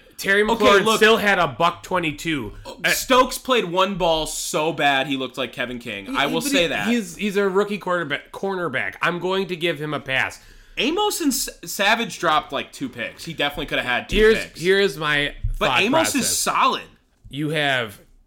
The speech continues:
Speaker 1: Kyle Fuller in Denver, who has, is not playing super hot on a one-year contract.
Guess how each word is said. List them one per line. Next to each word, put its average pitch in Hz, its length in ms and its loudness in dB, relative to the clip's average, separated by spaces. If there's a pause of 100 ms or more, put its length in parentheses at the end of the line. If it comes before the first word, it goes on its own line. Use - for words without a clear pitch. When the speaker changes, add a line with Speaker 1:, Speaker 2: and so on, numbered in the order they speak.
(280)
Speaker 1:
Kyle 156 380 -2
Fuller 139 440 -2
in 110 260 -10
Denver, 143 680 -6
who 123 320 -8 (120)
has, 101 360 -12
is 113 180 -12
not 117 460 -2
playing 139 300 -6
super 110 400 -10
hot 95 380 -10 (300)
on 131 140 -2
a 120 80 -4
one-year 147 680 -4
contract. 95 920 -12